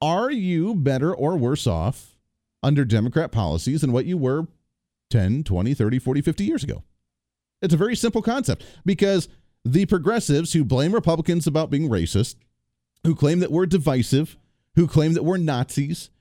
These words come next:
who claim that we're the, uh, we're the dividing ones, we're the ones that don't care about certain groups of individuals, whether it's skin color, sexual orientation,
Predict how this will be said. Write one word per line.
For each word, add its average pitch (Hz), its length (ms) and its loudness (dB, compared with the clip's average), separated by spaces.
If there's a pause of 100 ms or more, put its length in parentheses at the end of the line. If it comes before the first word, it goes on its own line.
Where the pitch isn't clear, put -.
(140)
who 170 140 4
claim 170 320 0
that 180 120 -2
we're 160 260 0
the, 160 340 -2 (200)
uh, 143 380 0
we're 135 160 0
the 175 100 2
dividing 147 520 2
ones, 131 280 2
we're 131 140 0
the 165 80 -2
ones 160 220 -2
that 143 100 -2
don't 151 260 0
care 151 220 -2
about 151 300 -2
certain 151 280 2
groups 120 320 0
of 127 140 2
individuals, 110 580 2
whether 131 240 2
it's 120 140 -4
skin 131 260 0
color, 123 300 2
sexual 120 380 2
orientation, 110 800 2